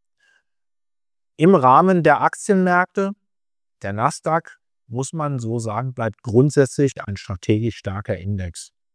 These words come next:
Und die Zahlen, die die großen Tech-Firmen in den letzten Wochen geliefert haben, haben das noch einmal einfach bestätigt. Europa ist in Ordnung.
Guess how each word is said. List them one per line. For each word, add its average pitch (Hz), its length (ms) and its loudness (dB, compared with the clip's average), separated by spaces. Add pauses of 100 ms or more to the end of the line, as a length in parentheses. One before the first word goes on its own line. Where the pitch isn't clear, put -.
(280)
Und 107 180 -8
die 101 100 -4
Zahlen, 127 500 4
die 117 240 4 (320)
die 120 100 -6
großen 117 420 -2
Tech-Firmen 135 500 -2
in 117 40 -2
den 113 160 2
letzten 117 360 0
Wochen 110 240 -2
geliefert 104 460 -6
haben, 101 300 -8 (400)
haben 107 240 -6
das 101 220 -8
noch 104 160 -6
einmal 98 320 -8
einfach 92 440 -12
bestätigt. 92 580 -12 (840)
Europa 156 500 6
ist 170 200 -2
in 151 160 -4
Ordnung. 185 560 2